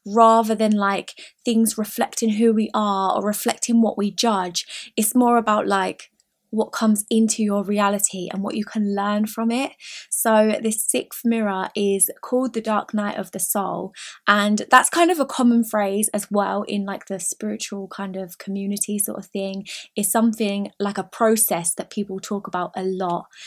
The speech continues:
that when I first heard it, I didn't really get what that actually meant,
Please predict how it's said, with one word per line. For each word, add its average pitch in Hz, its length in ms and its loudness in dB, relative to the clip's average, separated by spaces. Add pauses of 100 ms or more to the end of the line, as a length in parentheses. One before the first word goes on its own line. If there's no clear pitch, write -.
(200)
that 190 320 6
when 233 140 6
I 247 100 4
first 247 420 6
heard 254 260 6
it, 143 180 0
I 202 60 0
didn't 226 240 -2
really 196 260 -2 (140)
get 185 260 0
what 180 160 -6
that 185 160 -4
actually - 460 -2
meant, 214 380 2